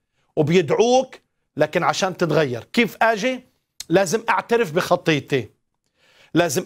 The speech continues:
أتوب عن خطيتي، لازم أآمن، أؤمن بيسوع الم-، بدون إيمان لا يمكن إرضائه.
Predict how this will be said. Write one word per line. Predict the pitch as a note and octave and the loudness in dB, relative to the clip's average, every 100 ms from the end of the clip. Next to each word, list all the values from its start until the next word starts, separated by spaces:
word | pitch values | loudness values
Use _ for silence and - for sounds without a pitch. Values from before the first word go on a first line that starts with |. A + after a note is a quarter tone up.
| - | -4
أتوب | F#3 C4+ C#4 G#3+ | -2 -2 0 0
عن | A3+ | -2
خطيتي، | G#3+ - - G3+ D#3 - C#3 B2 _ _ _ _ _ | -2 -4 -2 -2 -2 -2 -2 -4 _ _ _ _ _
لازم | D#3+ F#3+ G3 G3+ - - _ _ _ _ F3+ | 0 0 -2 -4 -8 -18 _ _ _ _ -4
أآمن، | - A3+ C4+ B3 F3 D3 A#3+ | -2 -2 0 -2 -4 0 0
أؤمن | C#4+ - A#3 B3+ C4 A#3+ G3 | 0 -4 0 0 0 -2 -2
بيسوع | D3 G3+ G3 B3 A3 | 0 2 2 0 0
الم-، | A3+ F3 E3 | 0 -4 -2
بدون | C3 E3 A#2 B3 D4 | 0 0 2 0 0
إيمان | - A#3+ A#3 C4 A#3+ | 0 0 2 2 2
لا | A3 | 2
يمكن | G#3+ C4 - B3+ A#3 A#3+ | 2 -2 -2 -2 0 0
إرضائه. | G3+ C3 A#3+ - | 0 2 2 2